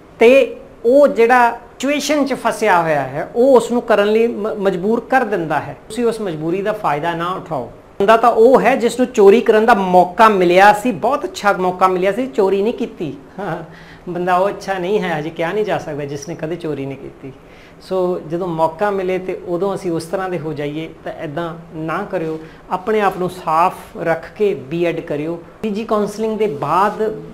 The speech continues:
ਬੜਾ ਅੱਛਾ ਇੱਕ, ਅ, ਮੈਂ ਸ਼ਬਦ ਦੱਸਾਂਗਾ ਤੁਹਾਨੂੰ, ਜਿਹੜਾ ਜ਼ਿੰਦਗੀ ਲਈ ਵੀ ਬੜਾ ਜ਼ਰੂਰੀ ਹੋਇਆ। ਚਲੋ,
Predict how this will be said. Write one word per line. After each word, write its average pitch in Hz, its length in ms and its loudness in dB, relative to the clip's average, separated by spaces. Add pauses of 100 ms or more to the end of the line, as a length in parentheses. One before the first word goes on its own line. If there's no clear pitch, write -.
ਬੜਾ 226 380 2
ਅੱਛਾ 220 320 -6
ਇੱਕ, 196 320 -6
ਅ, 175 420 -2
ਮੈਂ 170 200 -4 (180)
ਸ਼ਬਦ 180 280 -2 (640)
ਦੱਸਾਂਗਾ 185 500 -2
ਤੁਹਾਨੂੰ, 147 340 -6
ਜਿਹੜਾ 214 200 2
ਜ਼ਿੰਦਗੀ 175 420 -2
ਲਈ 214 120 0
ਵੀ 190 100 0
ਬੜਾ 151 280 -2 (260)
ਜ਼ਰੂਰੀ 185 400 2
ਹੋਇਆ। 143 200 -2
ਚਲੋ, 190 280 -2